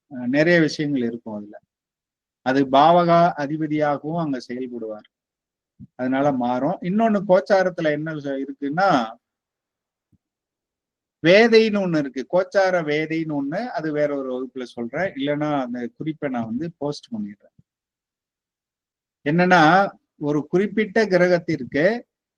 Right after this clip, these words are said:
கோச்சாரத்துல குறிப்பிட்ட பாவகத்தில்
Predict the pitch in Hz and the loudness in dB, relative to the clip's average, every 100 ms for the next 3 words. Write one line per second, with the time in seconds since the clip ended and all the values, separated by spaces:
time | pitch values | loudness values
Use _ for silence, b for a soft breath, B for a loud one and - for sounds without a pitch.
0 | _ _ _ _ _ _ - 214 233 214 | _ _ _ _ _ _ 2 2 4 6
1 | 196 170 180 220 - 202 233 254 233 - | 6 2 -2 -2 -2 -2 -2 -2 -4 -2
2 | 240 180 170 185 202 196 180 - 202 175 | 0 2 2 4 2 0 -2 -2 -2 -2